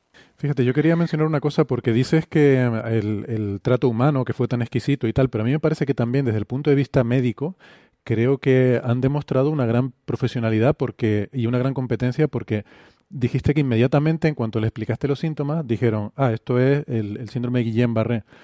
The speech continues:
que es muy impresionante porque justamente la característica y la dificultad de estas enfermedades llamadas raras es justamente diagnosticarlas. Es que eso es lo complicado,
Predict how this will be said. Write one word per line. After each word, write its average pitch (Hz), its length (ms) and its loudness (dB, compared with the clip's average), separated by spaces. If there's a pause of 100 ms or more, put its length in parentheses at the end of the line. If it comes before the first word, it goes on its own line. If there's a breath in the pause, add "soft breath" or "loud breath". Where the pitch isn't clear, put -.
(380 loud breath)
que 123 220 0
es 139 100 4
muy 156 120 0
impresionante 165 520 0
porque 117 240 -4
justamente 151 520 0
la 117 160 2
característica 110 680 -2
y 123 60 2
la 110 100 0
dificultad 117 520 -2
de 139 60 2
estas 143 140 0
enfermedades 131 640 2
llamadas 117 420 0
raras 117 360 -2 (300 soft breath)
es - 100 -12
justamente 147 420 0
diagnosticarlas. 139 800 0
Es - 80 -14
que - 80 -2
eso 185 140 -2
es 165 40 -2
lo 143 100 0
complicado, 131 580 -2